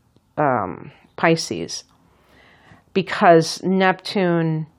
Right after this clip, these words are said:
you know, th-, it's part of that opposition, uh, with Pisces, and Neptune rules, like, a lack of order,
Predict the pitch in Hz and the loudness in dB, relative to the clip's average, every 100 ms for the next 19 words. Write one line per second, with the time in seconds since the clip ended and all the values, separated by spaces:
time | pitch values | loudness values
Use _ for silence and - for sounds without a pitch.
0 | _ _ - _ - 190 170 156 95 101 | _ _ -20 _ 0 4 6 4 0 -4
1 | - - - 170 - - 208 190 175 165 | -4 -2 -2 -2 -4 0 4 4 4 4
2 | 135 156 156 156 143 226 370 - 147 113 | 4 2 0 -4 0 2 2 0 -4 -4
3 | 143 _ _ - - - - - 165 151 | -8 _ _ -20 -20 -20 -12 0 2 2
4 | 139 156 160 - - 233 254 254 190 160 | 2 2 0 0 0 4 4 2 0 0
5 | 151 - 170 160 156 151 175 180 185 - | 0 -2 0 2 -2 -2 0 2 0 0
6 | 196 175 160 156 175 170 160 151 - 156 | 0 0 0 0 2 4 2 0 0 2
7 | 147 - 156 147 147 143 143 139 120 143 | 2 0 0 2 2 2 0 -4 -2 0
8 | 143 80 50 | 0 -2 -4